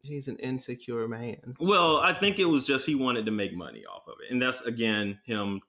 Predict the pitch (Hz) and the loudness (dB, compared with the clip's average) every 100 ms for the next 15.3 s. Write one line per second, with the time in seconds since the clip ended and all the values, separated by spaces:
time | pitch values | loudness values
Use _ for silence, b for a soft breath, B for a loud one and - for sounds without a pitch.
0 | - 113 98 - 98 - 92 87 90 87 | -8 -4 -4 -2 -4 -2 -4 -4 -4 -4
1 | 92 87 85 90 85 85 B B B B | -4 -4 -4 -2 -4 -6 B B B B
2 | _ _ _ 120 117 101 107 104 95 95 | _ _ _ -6 -2 0 0 2 2 0
3 | 98 95 92 - 95 92 92 - - 95 | 0 -2 -2 -2 0 0 -2 -4 -4 -2
4 | 95 92 92 95 104 107 98 92 87 98 | 0 0 0 -2 -2 0 0 0 -2 0
5 | 92 90 90 90 87 98 92 90 87 92 | 0 0 -2 -4 -4 -2 0 0 -2 -6
6 | 90 92 - - _ _ - 113 107 101 | -4 -4 -6 -10 _ _ -2 2 4 2
7 | 92 90 98 90 87 104 220 220 113 - | 0 -2 -2 0 -2 -2 -2 0 -2 -4
8 | 90 - 65 B B B B - 104 101 | -6 -8 -14 B B B B -2 2 2
9 | 98 - _ 113 131 170 151 127 - 127 | 0 -4 _ -2 2 2 2 2 2 0
10 | 117 117 110 101 101 98 107 101 95 92 | 0 0 0 -2 -2 -4 -2 -4 -4 -4
11 | 87 92 104 110 110 113 113 113 104 107 | -2 -2 -2 -4 -6 -6 -6 -6 -6 -6
12 | 92 98 104 104 101 98 - 104 104 101 | -4 -4 -4 -4 -4 -4 -4 0 2 2
13 | 117 B B _ 208 247 349 202 175 214 | 0 B B _ 0 0 0 0 2 2
14 | 330 311 233 196 202 170 123 180 131 - | 4 2 4 2 2 0 0 0 -2 -4
15 | 127 107 - | -4 -4 -8